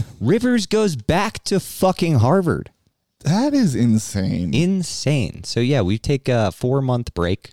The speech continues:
Speaker 1: Well
Speaker 2: um, so Rivers can go back to school.
Speaker 1: Man, I guess it makes sense. Looking at the North American tour with Nerf Herder, there is one day off. Nope, two days off.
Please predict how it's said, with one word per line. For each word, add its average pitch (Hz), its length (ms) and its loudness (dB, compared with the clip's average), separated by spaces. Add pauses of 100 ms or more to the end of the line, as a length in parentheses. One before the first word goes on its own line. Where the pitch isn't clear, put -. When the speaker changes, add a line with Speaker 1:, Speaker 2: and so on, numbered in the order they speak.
(160)
Speaker 1:
Well 139 220 2
Speaker 2:
um, 78 340 -2
so - 160 -4
Rivers 85 400 -2
can 95 160 -6
go 73 240 -2
back 65 300 -8
to - 100 -10
school. - 400 -4 (120)
Speaker 1:
Man, 127 200 2
I 113 60 2
guess 143 200 0
it 170 40 4
makes 127 240 2
sense. 123 420 0
Looking 127 300 2
at 123 160 0
the 117 240 2
North 107 300 2
American 110 440 2
tour 104 300 0
with 98 300 0
Nerf 87 280 0
Herder, 120 400 2 (840)
there 110 600 2
is 101 840 0 (920)
one 98 560 2
day 90 220 0
off. 80 420 -4
Nope, - 260 -2
two 92 140 -2
days - 240 -4
off. - 300 -6